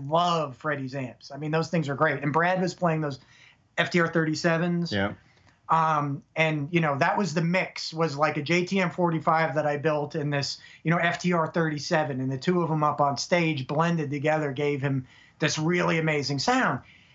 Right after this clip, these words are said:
Speaker 1: And maybe that's partially where the six V six thing came from in a way, you know, was hearing, you know, I, I, I didn't wanna rip off Freddie's, and there's nothing similar about our amp to his,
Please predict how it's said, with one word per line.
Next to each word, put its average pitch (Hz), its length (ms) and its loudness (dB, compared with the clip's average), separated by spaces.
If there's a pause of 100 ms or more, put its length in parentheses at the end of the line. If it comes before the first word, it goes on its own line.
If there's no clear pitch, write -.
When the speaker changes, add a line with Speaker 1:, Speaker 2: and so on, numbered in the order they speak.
(200)
Speaker 1:
And 170 440 0 (340)
maybe 202 360 2
that's 185 320 0
partially 180 640 0
where 180 260 0
the 170 280 0
six 180 280 -2
V 185 140 0
six 202 340 -2
thing 117 220 -4
came 120 240 -6
from 127 240 0
in 123 80 -4
a 123 40 -4
way, 127 240 0
you 135 60 2
know, 135 180 2
was 135 320 -2 (540)
hearing, 190 640 2
you 165 140 0
know, 147 320 0 (760)
I, 156 280 0
I, - 380 -2 (100)
I 180 40 4
didn't 208 180 2
wanna 202 300 2
rip 170 220 -2
off 147 300 -2
Freddie's, 135 440 -10
and 151 120 -6
there's 147 180 -4
nothing 180 380 0
similar 175 420 0
about 151 280 2
our 151 200 2
amp 147 220 -2
to 139 80 -6
his, 135 420 0